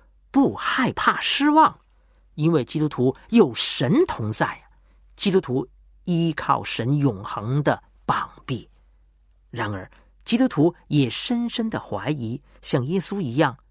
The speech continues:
约翰福音第二章二十四节说道：“耶稣却不将自己交托他们，因为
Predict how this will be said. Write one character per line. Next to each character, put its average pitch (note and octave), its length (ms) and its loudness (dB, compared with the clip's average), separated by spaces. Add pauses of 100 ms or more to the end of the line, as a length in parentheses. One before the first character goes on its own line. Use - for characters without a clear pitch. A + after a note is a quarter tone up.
(600)
约 D4 120 6
翰 A#3 180 0
福 F3 200 0
音 G#3 140 0
第 F#3 120 2
二 F#3 200 4
章 C3+ 140 0
二 C3+ 140 2
十 C#3+ 80 -4
四 E3+ 200 -2
节 G2+ 200 -8
说 A2 180 -4
道 A2 180 -8 (640)
：“耶 A3+ 220 2
稣 G3 340 -2
却 D#4+ 400 0
不 C#3 160 -2
将 D#3+ 240 0
自 D3 200 -4
己 - 280 -10
交 G#3+ 320 0
托 E3+ 320 2
他 B2 240 -2
们， F#3+ 140 -8 (440)
因 E3 180 2
为 D3+ 160 0